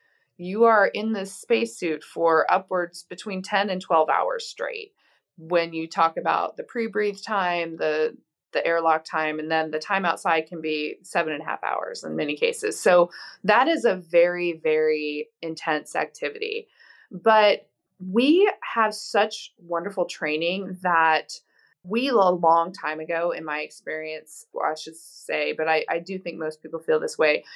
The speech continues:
you learn how to change any kind of fear into focus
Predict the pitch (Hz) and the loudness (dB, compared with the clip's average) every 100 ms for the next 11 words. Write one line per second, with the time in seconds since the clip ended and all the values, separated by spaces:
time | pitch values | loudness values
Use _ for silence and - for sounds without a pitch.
0 | - 214 262 220 202 208 220 196 170 170 | -4 0 2 4 4 2 0 0 0 -2
1 | - 151 165 185 196 - 165 170 170 151 | -6 -4 -2 -4 -4 -4 -4 -4 -4 -4
2 | - 151 156 175 - 165 - 156 - 135 | -4 0 2 0 -2 -6 -4 -4 0 0
3 | - 196 - - | 0 -2 -2 -12